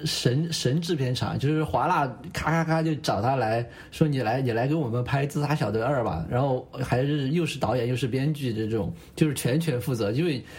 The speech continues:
华纳你知道他们一，一向就是说，我要么就不管，要么放手不管，你就随便拍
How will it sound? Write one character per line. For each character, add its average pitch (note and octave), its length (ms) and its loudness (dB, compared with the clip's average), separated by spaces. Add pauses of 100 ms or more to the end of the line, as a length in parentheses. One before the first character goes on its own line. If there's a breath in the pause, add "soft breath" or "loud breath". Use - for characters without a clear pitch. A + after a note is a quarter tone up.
(220 loud breath)
华 A2+ 220 4
纳 D#3+ 180 2
你 A#2 100 0
知 C3+ 120 0
道 C#3 60 0
他 D3 100 2
们 D3 160 0
一， D#3 140 0
一 B2+ 220 -2
向 D3+ 240 0
就 C#3+ 80 2
是 C3+ 160 0
说， C3 300 0 (480 loud breath)
我 C3 140 4
要 G3 120 2
么 D#3 140 2
就 D3+ 100 2
不 D#3+ 140 0
管， - 340 -2 (200)
要 F3 160 2
么 D3 140 2
放 D#3+ 220 0
手 A#2 140 0
不 A#2 140 0
管， G#2 260 0
你 B2 100 0
就 C#3+ 120 0
随 C3 160 0
便 D#3 120 0
拍 B2+ 320 -2